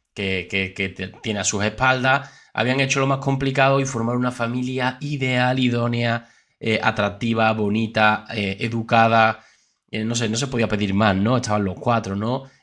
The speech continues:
Digamos, los reyes y sus hijas, en este caso la infanta Sofía y la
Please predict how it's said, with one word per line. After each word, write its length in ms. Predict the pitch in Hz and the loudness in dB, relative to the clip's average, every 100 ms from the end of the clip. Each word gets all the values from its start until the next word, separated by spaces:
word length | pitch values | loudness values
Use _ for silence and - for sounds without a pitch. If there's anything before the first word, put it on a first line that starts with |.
| - | -12
Digamos, 360 | 98 98 110 | -6 -2 0
los 180 | 107 101 | 0 -2
reyes 500 | 98 117 117 123 131 | -2 -2 0 0 -2
y 60 | 160 | -4
sus 260 | - 98 | -4 -4
hijas, 400 | 135 127 143 156 - _ | -4 0 0 -2 -12 _
en 80 | 104 | -8
este 160 | 95 101 | -4 -2
caso 260 | 107 98 | -2 -2
la 60 | 107 | -4
infanta 320 | 98 101 104 | -4 -6 -6
Sofía 480 | 98 98 110 110 - | -8 -6 0 0 0
y 140 | 131 117 | -4 2
la 240 | 113 113 | 2 0